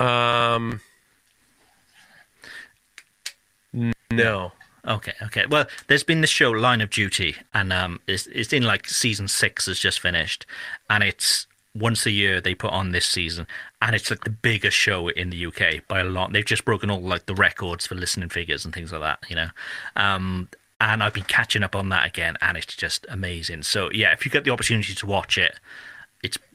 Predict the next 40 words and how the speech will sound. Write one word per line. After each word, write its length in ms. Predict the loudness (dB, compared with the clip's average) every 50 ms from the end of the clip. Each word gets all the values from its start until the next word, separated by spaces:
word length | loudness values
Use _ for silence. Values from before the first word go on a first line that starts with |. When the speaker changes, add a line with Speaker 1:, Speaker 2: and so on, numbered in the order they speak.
| -10 -6
Speaker 2:
it's 160 | -4 -2 0
the 80 | 2 2
most 200 | 0 0 0 -4
well-written 800 | -2 2 2 4 4 2 0 0 0 -2 -2 0 -2 -2 -2 0
sort 220 | 0 0 0 -2
of 120 | -2 -4 -4
cop 300 | -2 -2 -2 -2 -2 -2
drama 500 | -2 0 0 0 0 -2 -2 -4 -4 -6 -10 _ _ _ _ _ _ _ _ _ _
ever. 360 | -2 -2 -2 -2 0 0 -2 0
They're, 420 | 2 2 4 4 4 4 2 2 0
um, 260 | -2 -2 -4 0 2
they're 100 | 4 4
anti-corruption, 800 | 4 4 2 0 -2 0 0 2 2 4 4 4 4 2 0 -2
so 160 | -4 -4 0
they, 280 | 2 2 2 2 0 -2 0
they 320 | 0 0 0 0 -2 -6 -8 _ -6 -4
investigate 720 | 0 2 4 4 4 2 0 -2 -2 0 -2 -2 -2 -6 -8 -10 _ _
bent 280 | 2 2 2 0 -2 -4
cops, 500 | -2 -2 -4 -4 -4 -4 -4 -4 -4 -6 -10 -14 -14 -12 -12 -12 -14 -10 -4
um, 340 | -2 0 0 0 0 -2 -6 -12 _ _
bent 300 | 2 2 4 2 2 0
coppers 560 | 2 2 2 2 2 2 2 2 2 0 -2 -4
as 100 | -2 0
they 140 | 0 0
call 220 | 0 0 -2 -2 -2
them. 200 | -2 -4 -6 -8
It, 120 | -10 -12 -14 -14 -12
it's 140 | -14 -8
brilliant. 420 | -4 -2 0 0 0 0 -2 -4 -8 -10
It's 140 | -8 -8 -6
brilliant. 340 | -4 -4 -4 -4 -4 -8 -8
So 100 | -8 -6
yeah, 120 | -4 -4 -4
if 100 | -6 -6
you 40 | -8
get 80 | -8 -6
a 40 |
chance, 360 | -4 -2 -2 -2 -4 -6 -14 -16
watch 160 | -14 -8 -6
that. 160 | -6 -6 -8